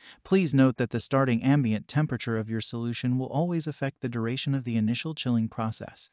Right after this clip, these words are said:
Check the link in the description below to get the most updated price in real time. You never know when these things might go on sale. What makes this product a smarter choice? Number one, set the perfect solution temperature.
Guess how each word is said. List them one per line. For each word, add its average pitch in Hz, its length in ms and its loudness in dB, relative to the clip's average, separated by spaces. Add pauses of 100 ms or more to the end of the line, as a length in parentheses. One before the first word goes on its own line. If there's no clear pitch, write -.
(120)
Check 165 260 0
the 151 100 0
link 151 240 2
in 147 100 2
the 135 60 2
description 151 600 -4
below 117 240 0
to 120 80 -2
get 113 220 -4
the 117 60 0
most 117 280 2
updated 113 500 -4
price 113 340 -2
in 107 140 -2
real 107 220 -4
time. 113 340 -2 (840)
You 135 120 2
never 165 260 4
know 151 160 6
when 135 200 4
these 117 200 2
things 123 300 0
might 120 180 0
go 120 160 -2
on 135 160 0
sale. - 460 -8 (120)
What 143 180 4
makes 131 240 2
this 143 180 -2
product 135 420 0
a 120 60 -4
smarter 120 420 0
choice? - 480 -6 (160)
Number 143 240 6
one, 110 320 -2 (120)
set 135 240 0
the 127 100 -4
perfect 190 400 -4
solution 123 480 0
temperature. - 540 -4